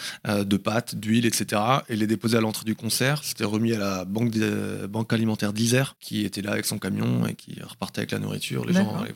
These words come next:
Speaker 2: Quel style de musique ?
Speaker 1: C'était assez varié, euh, musique électronique, euh, un peu de chansons françaises également.
Speaker 2: D'accord. Ok.
Speaker 1: Voilà.
Speaker 2: Et ça avait bien marché, euh,
Speaker 1: Ouais,
Speaker 2: il
Speaker 1: ça avait
Speaker 2: avait
Speaker 1: bien
Speaker 2: attiré
Speaker 1: marché.
Speaker 2: du monde et
Speaker 1: Il,
Speaker 2: tout.
Speaker 1: il y avait, euh, il me semble de mémoire, une vingtaine de tonnes de nourriture qui avait été collectée. Ça a duré, après,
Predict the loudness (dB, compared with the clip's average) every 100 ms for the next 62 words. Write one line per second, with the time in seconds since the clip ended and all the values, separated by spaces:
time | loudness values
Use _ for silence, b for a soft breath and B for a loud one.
0 | -12 B B B 4 6 4 6 4 2
1 | -6 -10 -2 0 2 4 6 6 6 6
2 | 6 4 4 0 4 4 4 4 4 6
3 | 4 4 4 6 6 6 4 4 2 2
4 | 0 -2 -6 -4 -2 -2 0 4 6 6
5 | 6 4 -2 4 4 6 4 2 _ 0
6 | 4 2 2 2 6 8 8 8 8 8
7 | 6 0 2 4 4 6 6 6 8 6
8 | 6 6 8 8 8 8 8 8 8 6
9 | 4 0 0 2 4 4 4 2 0 -2
10 | -4 -8 -12 -10 -6 -4 -2 0 2 2
11 | 4 4 4 4 4 4 4 4 2 4
12 | 2 2 0 0 2 2 2 4 4 4
13 | 2 0 2 2 2 4 4 4 4 4